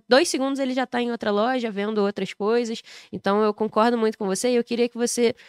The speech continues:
falasse um pouco como foi essa experiência, se você tem alguma história, alguma, alguma lembrança de o,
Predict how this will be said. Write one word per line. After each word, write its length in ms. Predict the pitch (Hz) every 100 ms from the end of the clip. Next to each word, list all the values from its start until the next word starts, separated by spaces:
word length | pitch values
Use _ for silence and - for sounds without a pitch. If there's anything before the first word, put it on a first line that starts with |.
| _
falasse 420 | _ 202 208 220 220
um 60 |
pouco 220 | 226 226
como 160 | - 285
foi 160 | - 262
essa 120 | -
experiência, 680 | - 214 208 220 247 220 190
se 80 | -
você 160 | 196
tem 120 | 214
alguma 200 | 196 196
história, 380 | 196 - 196 190
alguma, 300 | 185 185 185 - - -
alguma 220 | 202 226
lembrança 580 | 233 220 202 202 226 240
de 260 | 208 214 -
o, 140 | 190